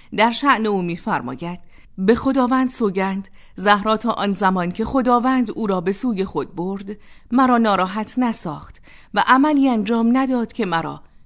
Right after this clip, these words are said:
ناخشنود کند.» جلوه‌های بسیار زیبا از زندگانی دردانه بانوان وجود دارد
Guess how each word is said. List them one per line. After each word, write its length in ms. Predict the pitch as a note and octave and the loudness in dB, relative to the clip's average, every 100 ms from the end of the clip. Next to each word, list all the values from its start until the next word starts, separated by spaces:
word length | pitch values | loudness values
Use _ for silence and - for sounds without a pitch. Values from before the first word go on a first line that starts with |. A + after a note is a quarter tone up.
| - G#3+ | -6 2
ناخشنود 680 | G#3 D#3+ F3 - - B2+ - | 2 2 -4 -6 -8 -10 -12
کند.» 440 | C#3+ C3+ D3+ - - - - A#3 | -14 -14 -16 -20 -20 -20 -12 -4
جلوه‌های 600 | A#3 D#4+ D4+ D4 E4 D4+ | 2 4 2 -2 0 0
بسیار 500 | A#3 A3+ - A#3 A3 | 0 -2 -2 -2 -2
زیبا 440 | F#3 E3 D#3+ D#3 D3 | -4 -6 -4 -4 -2
از 240 | A3+ G#3 | 0 0
زندگانی 760 | A3+ A#3 A#3 A#3 B3+ C4+ E4 D4+ | 0 0 0 0 0 0 0 -2
دردانه 680 | A3+ G#3+ F#3+ F#3 D#3+ C#3 D3+ | 0 0 -2 -2 -4 -6 -4
بانوان 540 | D#3+ D3+ C#3+ D3+ D3 | -4 -4 -6 -8 -6
وجود 340 | E3+ - C#3+ | -8 -8 -10
دارد 300 | E3 F#3+ C4 | -8 -6 -6